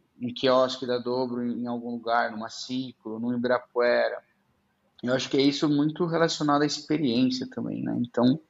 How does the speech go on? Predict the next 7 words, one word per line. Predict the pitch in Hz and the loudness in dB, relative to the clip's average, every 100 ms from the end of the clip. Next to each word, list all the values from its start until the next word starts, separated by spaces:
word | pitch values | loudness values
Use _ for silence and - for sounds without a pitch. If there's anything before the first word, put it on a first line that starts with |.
| _ _ _ _ _ _ | _ _ _ _ _ _
isso | 117 120 - 131 120 - - - - | -2 0 2 0 0 -10 -20 -6 -2
agrega | 110 117 113 120 | 0 2 2 2
demais, | 123 120 120 113 | 2 2 2 0
não | 120 | -4
somente | - 123 127 127 - | -4 -2 0 -2 -2
pra | 123 123 | 0 2
marca, | 120 123 143 - 175 | 0 -2 -4 -6 -10